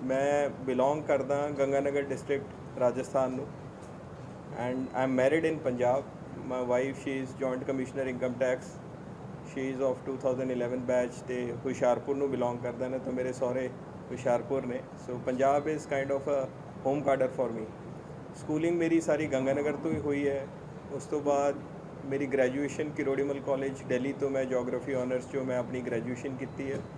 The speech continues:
ਉਸ ਤੋਂ ਬਾਅਦ ਮੈਂ ਐਮ ਬੀ ਏ ਕੀਤੀ ਆਪਣੀ ਨਾਰਸੀ ਮੋਂਜੀ Institute of Management Studies ਮੁੰਬਈ ਤੋਂ। ਫਿਰ ਮੈਂ ਪ੍ਰਾਈਵੇਟ ਸੈਕਟਰ ਨਾਲ ਕੰਮ ਕੀਤਾ। ਤਿੰਨ ਸਾਲ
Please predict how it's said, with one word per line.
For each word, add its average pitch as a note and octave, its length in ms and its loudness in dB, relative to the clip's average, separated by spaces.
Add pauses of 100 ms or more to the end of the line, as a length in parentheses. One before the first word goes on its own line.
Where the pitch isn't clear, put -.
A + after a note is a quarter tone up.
(880)
ਉਸ C#3 100 -6
ਤੋਂ D#3+ 140 0
ਬਾਅਦ D#3 180 6
ਮੈਂ D#3 180 4
ਐਮ D3 120 2
ਬੀ D#3 160 4
ਏ D#3+ 80 6
ਕੀਤੀ D3+ 360 0
ਆਪਣੀ D3 240 0
ਨਾਰਸੀ C#3 380 0
ਮੋਂਜੀ C#3 380 0
Institute C3+ 600 -2
of C3+ 160 -2
Management B2+ 460 -2
Studies C3+ 360 -4
ਮੁੰਬਈ C3 320 0
ਤੋਂ। C#3 140 -4 (960)
ਫਿਰ E3 140 2
ਮੈਂ F3 140 6
ਪ੍ਰਾਈਵੇਟ D#3 380 4
ਸੈਕਟਰ E3 300 2
ਨਾਲ D#3+ 240 2
ਕੰਮ C3+ 220 2
ਕੀਤਾ। A#2+ 440 -2
ਤਿੰਨ D3 320 -2
ਸਾਲ D3+ 380 4